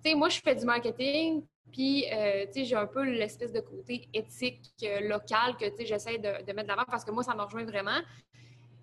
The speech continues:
Mais j'ai, je fais d'autres choses en vie que du marketing, puis ça t'empêche pas d'être toi, puis de, de, c'est juste de, de trouver qu'est-ce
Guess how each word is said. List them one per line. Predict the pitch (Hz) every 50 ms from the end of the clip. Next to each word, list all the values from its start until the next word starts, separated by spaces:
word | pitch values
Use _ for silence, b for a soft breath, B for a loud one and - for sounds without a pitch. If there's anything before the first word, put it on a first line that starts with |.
| -
Mais | - 214 220 226 240 254 277 294 302 302 - - - - - - - - - - - - - - - - - - - - - - - - - - - - - - - - - - -
j'ai, | - - 247 269 269
je | 262 -
fais | - 285
d'autres | 302 370 370 359
choses | 359 381 381 330
en | 262 262
vie | 262 320 277
que | 254
du | 269
marketing, | 240 220 220 220 214 214 254 269 311 339 302 -
puis | - 262 269 285 294 - -
ça | - 220 208
t'empêche | - 214 214 226 233 226 - -
pas | 294 311 311
d'être | 240 240 214 - - -
toi, | - 240 247 262 269 277 269
puis | 254 220
de, | 190 214 208 202 196 196
de, | 202 196 196 190 190 190 - -
c'est | - - -
juste | 233 294 311 - -
de, | 233 214 208 185 190
de | 214
trouver | - - - 226 277 302 302 -
qu'est-ce | - 294 277 294 - -